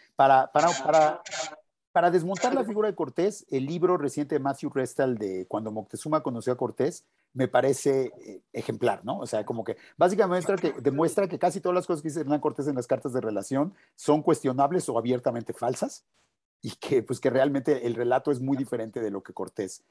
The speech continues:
eh, sostenía, ¿no? Pero más allá de eso, yo señalaría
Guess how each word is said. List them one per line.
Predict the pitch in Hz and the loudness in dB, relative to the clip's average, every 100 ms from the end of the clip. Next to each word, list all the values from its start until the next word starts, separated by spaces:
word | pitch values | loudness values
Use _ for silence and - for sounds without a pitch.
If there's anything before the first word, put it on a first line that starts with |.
| _ _ _ | _ _ _
eh, | 107 104 | -4 -4
sostenía, | - 117 - 104 92 87 | -4 -6 -2 -4 -6 -10
¿no? | 113 202 - _ _ | -10 -10 -12 _ _
Pero | - 220 220 | 6 6 6
más | 208 240 | 4 4
allá | 320 277 | 6 6
de | 247 | 4
eso, | 220 | 0
yo | 226 226 | -2 -2
señalaría | 277 247 202 160 160 170 | 0 -2 -2 -2 -2 -2